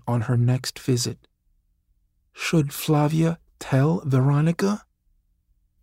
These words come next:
But what if the daughter blames her? What if it is personal? "Have I done something?" she asks Roscoe.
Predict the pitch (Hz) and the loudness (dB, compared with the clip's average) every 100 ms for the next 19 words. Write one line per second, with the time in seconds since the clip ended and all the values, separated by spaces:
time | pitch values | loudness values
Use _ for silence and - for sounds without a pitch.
0 | - 180 - - - - 240 262 - 190 | -4 -2 -2 -12 -20 0 2 2 0 0
1 | 185 190 196 185 185 185 185 - - 247 | 2 4 2 2 4 4 4 0 0 2
2 | 123 - _ _ _ _ _ _ _ _ | 0 -4 _ _ _ _ _ _ _ _
3 | _ _ _ 269 262 262 - 139 139 - | _ _ _ -2 0 0 0 0 0 -12
4 | - _ - 170 - 214 233 208 - - | -20 _ -6 -6 -2 0 0 -2 -6 -8
5 | - 135 117 - 123 101 113 _ _ _ | -6 -2 0 -2 -2 -4 -8 _ _ _
6 | _ _ _ _ _ _ _ _ _ - | _ _ _ _ _ _ _ _ _ -4
7 | 165 220 240 190 202 214 240 - 226 240 | -2 -2 -2 -2 2 2 2 2 -2 -2
8 | 254 247 240 _ _ _ _ _ _ - | -2 -2 -4 _ _ _ _ _ _ -4
9 | 180 185 139 131 - 156 147 - - 147 | -2 2 2 2 -2 -2 -2 -2 -2 -2
10 | 160 | -4